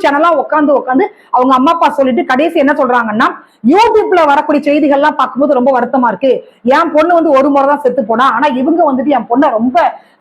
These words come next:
சாகடிக்கிறாங்க, ரொம்ப அசிங்கப்படுத்துறாங்க, எங்களுக்கு வருத்தமா இருக்குன்றாங்க." ரிதன்யாவோட அம்மா அப்பாவுக்கு நான் என்ன சொல்றேன்னா, தயவு செய்து நீங்க வந்துட்டு ஒரு சேனல்ல பேட்டி கொடுக்காதீங்க. நீங்க தான் உங்க பொண்ணை பத்தி சொல்றீங்க, நீங்க தான் உங்க பொண்ணை பத்தி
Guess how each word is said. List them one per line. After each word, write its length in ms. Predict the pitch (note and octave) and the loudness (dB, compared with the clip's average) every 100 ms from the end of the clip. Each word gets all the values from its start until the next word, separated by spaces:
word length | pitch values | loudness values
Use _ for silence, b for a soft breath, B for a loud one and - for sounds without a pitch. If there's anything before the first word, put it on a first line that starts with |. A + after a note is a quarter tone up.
| - | -2
சாகடிக்கிறாங்க, 800 | C#4 D4 C4+ C4+ A#3 G#3+ B3+ A#3 - _ | 0 2 0 0 -2 -2 -2 -4 -8 _
ரொம்ப 240 | A#3 C#4+ D4+ | -2 0 0
அசிங்கப்படுத்துறாங்க, 720 | - D4 D4+ B3 A#3+ C4 B3+ | 0 0 0 -2 -2 0 0
எங்களுக்கு 360 | B3 C4+ A#3+ | 0 0 2
வருத்தமா 360 | B3 D4+ E4+ D#4 | 0 0 0 0
இருக்குன்றாங்க." 520 | C4+ B3+ A#3 A3+ G#3+ - b b | 0 -2 -2 -2 -4 -8 b b
ரிதன்யாவோட 520 | A3+ A#3+ F4+ F#4 F4 | 0 2 2 2 2
அம்மா 200 | D#4+ D4 | 2 2
அப்பாவுக்கு 280 | D#4 D#4 C#4+ | 0 0 0
நான் 180 | C4 B3+ | 0 -2
என்ன 80 | C#4 | -2
சொல்றேன்னா, 380 | A#3 A3 A#3 E4+ - B - | -2 -2 -2 -4 -6 B -4
தயவு 360 | A3+ D4+ F#4 | 0 2 2
செய்து 360 | F#4 D4+ D4 E4+ | 2 0 2 2
நீங்க 300 | C#4 C4 A#3 | 2 2 0
வந்துட்டு 200 | A3 E4+ E4 | 0 0 2
ஒரு 280 | A#3+ E4 - | 2 2 -2
சேனல்ல 300 | B3+ C#4 F4+ | -2 0 -2
பேட்டி 220 | D#4+ E4+ | -2 0
கொடுக்காதீங்க. 460 | D#4 B3 A#3 A3 F3+ _ _ _ | 0 0 -2 -2 -6 _ _ _
நீங்க 340 | - C#4 G4 F#4+ | -2 0 0 0
தான் 180 | G4 F#4 | 0 2
உங்க 140 | D#4 | 0
பொண்ணை 320 | D4 D4 D#4+ | 0 2 0
பத்தி 200 | D#4+ C#4+ | 0 -2
சொல்றீங்க, 600 | E4 C#4+ C4+ C4+ B3 D4+ E4 | -2 0 0 0 2 0 0
நீங்க 180 | C#4+ | 0
தான் 120 | D4 D#4 | 0 0
உங்க 240 | C4 B3+ | -2 -2
பொண்ணை 120 | C4 | -2
பத்தி 300 | A#3 E4+ G4+ | -2 -2 -4